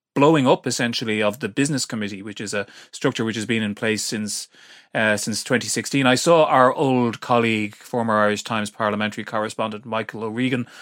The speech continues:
rejoicing on Twitter yesterday that this was finally the end of new politics with the end of the Business Committee.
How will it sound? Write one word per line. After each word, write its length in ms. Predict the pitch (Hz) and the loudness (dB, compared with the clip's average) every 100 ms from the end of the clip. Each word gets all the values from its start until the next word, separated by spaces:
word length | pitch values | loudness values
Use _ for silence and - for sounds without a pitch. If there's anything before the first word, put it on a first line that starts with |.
| - - | -6 -2
rejoicing 600 | 131 151 185 - 151 127 | 4 6 6 4 2 2
on 180 | 110 | 0
Twitter 380 | 104 123 110 104 | -2 -2 0 0
yesterday 500 | 98 98 - 117 104 | 0 -4 -4 -4 -4
that 160 | 101 101 | -4 -2
this 180 | 120 - | -2 -2
was 140 | 104 | -4
finally 360 | - 123 117 104 | 0 2 4 2
the 140 | 107 | 2
end 240 | 107 110 | 2 2
of 120 | 107 104 | 0 0
new 160 | 104 | -2
politics 500 | 104 104 104 92 - | 0 -2 0 -2 -4
with 80 | 110 | -4
the 140 | 110 | 0
end 160 | 104 101 | 0 0
of 80 | 104 | -4
the 80 | 101 | -4
Business 320 | 101 101 - | -2 -2 -2
Committee. 300 | 107 104 | -4 -6